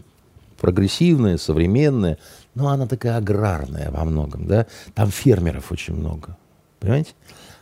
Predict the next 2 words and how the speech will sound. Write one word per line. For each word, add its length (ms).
Оливки, 840
вино, 580